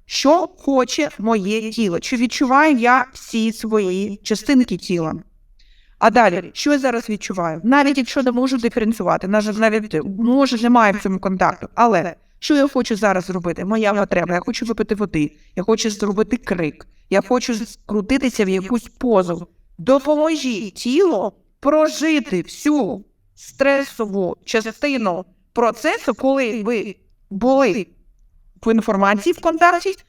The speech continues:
і у вас відбувся стрес, стрес-реакції, ви тут, в цей момент маєте допомогти тілу пропустити, справитися. Для чого? Щоб це не перетворилося в що? В травму. Бо травма — це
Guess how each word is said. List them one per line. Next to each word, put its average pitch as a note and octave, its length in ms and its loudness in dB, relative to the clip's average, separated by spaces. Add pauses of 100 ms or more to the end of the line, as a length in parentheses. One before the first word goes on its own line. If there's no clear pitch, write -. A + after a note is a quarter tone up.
(180)
і C4+ 120 -2
у B3+ 40 -2
вас D4 180 2
відбувся A#3+ 420 -4
стрес, G#3+ 480 -2
стрес-реакції, G#3+ 920 0
ви C#4 140 -2
тут, E4 500 -2
в F#3 80 -14
цей A#3+ 260 -2
момент B3+ 440 0
маєте C4 420 2
допомогти G#3 580 -2
тілу D4 400 -2 (640)
пропустити, D#4 960 0
справитися. B3+ 1040 0 (460)
Для G#3 260 0
чого? A#3 420 -2
Щоб F#3 260 -6
це B3+ 180 0
не B3 120 2
перетворилося G3 800 0
в - 40 -6 (420)
що? C#4+ 440 0
В - 60 -20
травму. F3 540 -2 (540)
Бо A3+ 80 4
травма — C#4 580 2
це G3 460 -2